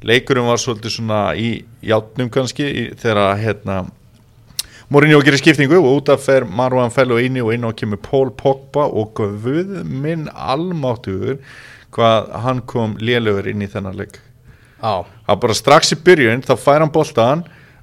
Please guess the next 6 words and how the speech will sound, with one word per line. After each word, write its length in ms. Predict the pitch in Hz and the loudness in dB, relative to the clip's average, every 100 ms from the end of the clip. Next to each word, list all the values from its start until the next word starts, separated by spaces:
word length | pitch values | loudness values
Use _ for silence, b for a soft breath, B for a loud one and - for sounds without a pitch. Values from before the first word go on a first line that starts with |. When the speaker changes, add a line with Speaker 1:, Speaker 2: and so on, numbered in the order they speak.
| B | B
Speaker 1:
allt 440 | 135 156 - - - _ - | 0 0 0 -14 -20 _ -8
gal 600 | 143 147 180 196 190 190 | -2 0 0 0 -2 -4
opið 580 | - 156 175 175 - 151 | -4 0 0 0 -4 -2
á 80 | 143 | 0
hægra 300 | 156 139 120 | 0 0 0
megin 400 | 101 104 139 | 0 0 -2